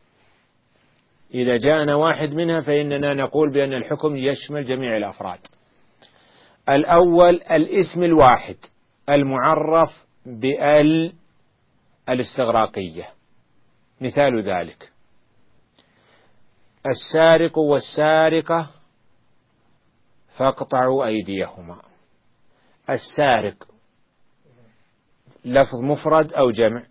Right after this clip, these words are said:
واحد أو جمع؟ واحد، لكنه معرف بال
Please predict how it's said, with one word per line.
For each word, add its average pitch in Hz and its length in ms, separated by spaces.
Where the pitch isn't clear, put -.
واحد 143 520
أو 127 140
جمع؟ 120 340
واحد، 117 320
لكنه 147 460
معرف 143 520
بال 135 720